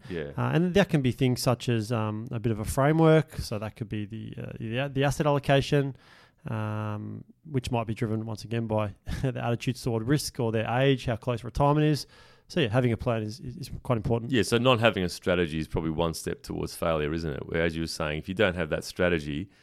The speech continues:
Speaker 1: you're probably more inclined to have that investment scattergun approach where you're just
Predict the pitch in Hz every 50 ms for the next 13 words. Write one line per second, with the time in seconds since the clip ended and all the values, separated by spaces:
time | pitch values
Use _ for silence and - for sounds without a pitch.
0 | _ _ _ _ - 90 80 - 107 90 85 82 82 85 82 80 78 - - 85
1 | 80 78 78 78 78 73 87 87 82 76 80 85 76 - - - _ _ _ _
2 | _ _ - - 85 80 82 85 85 - - 85 80 - - - 85 80 80 80
3 | 78 76 76 73 - 90 82 80 78 - - 82 82 82 85 80 - - -